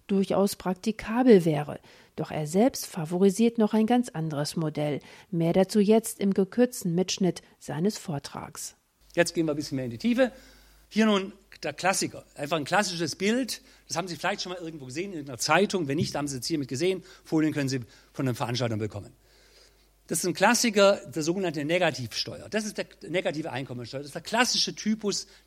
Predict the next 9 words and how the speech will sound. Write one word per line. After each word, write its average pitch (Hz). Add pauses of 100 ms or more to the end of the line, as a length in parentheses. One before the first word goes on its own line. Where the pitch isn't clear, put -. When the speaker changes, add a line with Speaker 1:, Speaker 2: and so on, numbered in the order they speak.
Speaker 2:
der, 147
des 127
Grundeinkommens, 117 (100)
auch 117
der 165
älteste 156
Typus 113
des 107
Grundeinkommens. -